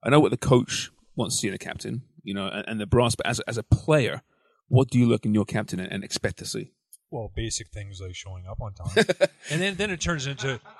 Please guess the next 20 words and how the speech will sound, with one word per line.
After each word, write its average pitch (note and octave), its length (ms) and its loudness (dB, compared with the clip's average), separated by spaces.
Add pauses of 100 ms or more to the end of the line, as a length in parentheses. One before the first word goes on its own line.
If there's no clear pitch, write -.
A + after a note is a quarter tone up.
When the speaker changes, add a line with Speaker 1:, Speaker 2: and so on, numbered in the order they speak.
(120)
Speaker 2:
then F3+ 160 0
it, D#3 200 -2
then F3+ 160 -4
it G#3+ 100 -12
turns E3+ 240 -4
into C#3+ 160 -2
things C3 320 -4
from A2+ 100 -4
the G#2 60 -2
other D3+ 160 -2
players, G2 460 0
like, G2 200 -6 (640)
what E3 280 -6
is D#3 180 -6
the A#2+ 100 -6
manager G2+ 540 -6
gonna E2+ 200 -12
do D#2+ 200 -16
about D2+ 200 -20
it? - 100 -20